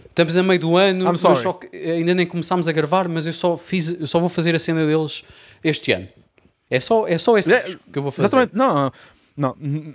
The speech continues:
Speaker 2: na cabeça deles, aca-, acaba-, aquelas duas músicas que eu estou a fazer para eles vão, vão-me pagar, tipo, seis
Speaker 1: Sim,
Speaker 2: meses de renda,
Speaker 1: sim,
Speaker 2: estás
Speaker 1: sim,
Speaker 2: a ver?
Speaker 1: sim.
Speaker 2: Tipo, fácil.
Speaker 1: E estamos ainda,
Speaker 2: <laughs>
Speaker 1: estamos em, ainda não em outubro, era o que estava a dizer, estamos ainda não em outubro, eu este ano já vou quase em noventa músicas, meu.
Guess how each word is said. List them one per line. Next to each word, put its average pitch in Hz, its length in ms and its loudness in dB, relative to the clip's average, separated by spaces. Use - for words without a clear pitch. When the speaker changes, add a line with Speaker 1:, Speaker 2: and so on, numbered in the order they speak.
Speaker 2:
na 147 160 -4
cabeça 220 300 2
deles, 214 280 0
aca-, - 320 -6
acaba-, 202 320 4
aquelas 190 300 2
duas 180 240 0
músicas 190 320 -2
que - 60 -4
eu - 20 -2
estou 160 120 -2
a - 20 -6
fazer 151 180 -2
para 139 160 -2
eles 185 140 0
vão, 151 260 0
vão-me 185 220 0
pagar, 170 440 2
tipo, - 280 -10
seis 202 300 0
Speaker 1:
Sim, 180 100 0
Speaker 2:
meses 190 180 2
de 170 140 -12
renda, 180 160 -2
Speaker 1:
sim, 170 80 0
Speaker 2:
estás 117 180 -2
Speaker 1:
sim, 120 60 -2
Speaker 2:
a 123 40 -2
ver? 139 100 0
Speaker 1:
sim. - 80 -2
Speaker 2:
Tipo, 151 120 -8
fácil. 151 160 6
Speaker 1:
E 147 40 4
estamos 135 400 0
ainda, 135 360 2
Speaker 2:
<laughs> - 260 0
Speaker 1:
estamos 160 320 2
em, 147 380 2
ainda 151 320 2
não 151 260 2
em 151 120 4
outubro, 139 360 -2
era 180 140 2
o - 20 -2
que 180 40 -4
estava 185 180 2
a 170 60 0
dizer, 143 240 -2
estamos 175 320 0
ainda 180 100 2
não 180 180 4
em 165 60 2
outubro, 165 480 -2
eu 160 220 2
este 156 240 -4
ano 165 160 0
já 160 100 2
vou 151 160 -4
quase 160 240 0
em 156 40 -2
noventa 151 280 -4
músicas, 120 500 -6
meu. 98 160 -8